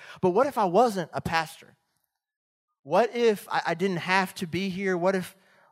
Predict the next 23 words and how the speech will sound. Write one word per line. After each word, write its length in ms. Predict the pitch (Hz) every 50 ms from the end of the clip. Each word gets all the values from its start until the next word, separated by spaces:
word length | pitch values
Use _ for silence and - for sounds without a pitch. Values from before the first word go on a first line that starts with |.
| _
you 260 | - 180 190 - 208
know, 320 | 180 170 175 180 165 180 190
just 200 | 160 190 180 - 190
what 120 | 208 214
if, 180 | 202 180 160 170
what 320 | 165 165 196 220 214 208
if, 360 | 220 220 214 190 - - - _ _ _ _ _ _ _ -
uh, 100 | 160 165
when 180 | 165 175 170
I 60 | 165 165
came 340 | - - 214 202 196 185
in 140 | 196 214 220
here, 420 | 196 185 156 139 139 135 135 135 - _ _ _
this 220 | 160 170 156 -
wasn't 340 | 175 185 196 165 180 165 139
just, 220 | 123 170 160 -
like, 180 | 185 156 147 -
my 140 | 156 139 127
life 400 | 120 127 135 139 156 - - - -
source? 260 | - 120 113 - -
I 100 | 123 151
loved 540 | 147 147 147 165 175 185 165 156 147 139 123
being 400 | 156 160 165 160 151 147 139